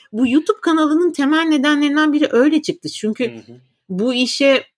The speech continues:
Speaker 1: yani bireysel danışmanlığa maddi olarak imkanı olmayan birçok insan var.
Speaker 2: Doğru.
Speaker 1: Ama bir şeyler yapmak lazım. Yani ben hep diyorum ya, Allah, e, çözülemez dert vermesin çocuklarımızla ilgili. Çö-,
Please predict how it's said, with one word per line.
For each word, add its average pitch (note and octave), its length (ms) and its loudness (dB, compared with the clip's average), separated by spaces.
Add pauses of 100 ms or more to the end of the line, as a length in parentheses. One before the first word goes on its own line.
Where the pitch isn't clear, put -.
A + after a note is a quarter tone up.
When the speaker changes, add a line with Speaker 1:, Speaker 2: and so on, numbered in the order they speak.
Speaker 1:
yani F#3 220 -2
bireysel A3+ 500 2
danışmanlığa B3 520 0
maddi A3 480 0
olarak A#3 420 0
imkanı A3+ 500 0
olmayan A#3 420 0
birçok B3 380 -2 (300)
insan G3 480 -2
var. E3+ 180 -4 (180)
Speaker 2:
Doğru. A3 80 -18 (140)
Speaker 1:
Ama B3+ 320 2
bir G#3 80 -2
şeyler B3+ 560 4
yapmak D#3+ 420 -4
lazım. C#3 420 -6 (260)
Yani G3 300 2
ben A#3 120 0
hep D4 160 -4
diyorum B4 200 0
ya, A3 100 0 (180)
Allah, A3 480 2
e, G3 260 2
çözülemez A3 800 0
dert G#3+ 280 0
vermesin G3 440 -2
çocuklarımızla D3 760 -4
ilgili. C3+ 440 -4 (460)
Çö-, A3 340 -4